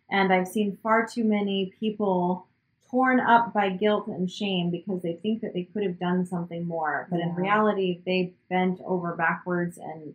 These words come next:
Speaker 1: and
Speaker 2: Yeah.
Speaker 1: gave years of their life trying to fix something that one person alone could not fix. So,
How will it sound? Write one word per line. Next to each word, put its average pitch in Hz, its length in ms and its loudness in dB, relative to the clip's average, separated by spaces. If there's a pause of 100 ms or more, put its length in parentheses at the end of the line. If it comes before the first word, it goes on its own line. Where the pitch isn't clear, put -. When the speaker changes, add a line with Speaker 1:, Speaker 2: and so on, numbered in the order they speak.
Speaker 1:
and 165 180 -4
Speaker 2:
Yeah. 160 140 0
Speaker 1:
gave 180 180 0
years 208 400 2
of 180 120 -8
their 165 220 -6
life 170 280 0 (140)
trying 165 340 -4
to 175 180 -6
fix 208 260 -4
something 175 540 -6
that 165 160 -6
one 202 380 2
person 190 340 -4
alone 170 480 -6
could - 160 -12
not 135 320 -8
fix. - 420 -18 (460)
So, 170 500 0